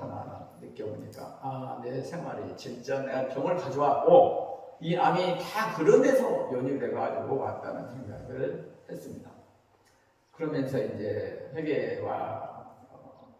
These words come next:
안 되는 회개지만 어찌 그래도 회개를 하려고 했었고, 하지만 사실은 그게 내 힘과 내 의지로 하려니까 안 됐어요. 근데 이제 목사님 통해서, 어, 침례를 받는 게 어떠냐 해서,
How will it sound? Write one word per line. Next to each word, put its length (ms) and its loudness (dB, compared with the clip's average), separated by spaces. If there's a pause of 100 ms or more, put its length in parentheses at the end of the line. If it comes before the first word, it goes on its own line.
(120)
안 180 -2
되는 240 2
회개지만 580 0
어찌 200 -12
그래도 320 -10
회개를 320 -6
하려고 300 -6
했었고, 640 -6
하지만 500 -14 (440)
사실은 720 2
그게 460 -6
내 440 6
힘과 680 0
내 160 2
의지로 380 0
하려니까 520 -6
안 180 -10
됐어요. 320 -6 (960)
근데 160 -12
이제 460 -4
목사님 440 -10
통해서, 960 -8
어, 600 -20
침례를 400 -6
받는 240 -12
게 120 -14
어떠냐 280 -14
해서, 280 -18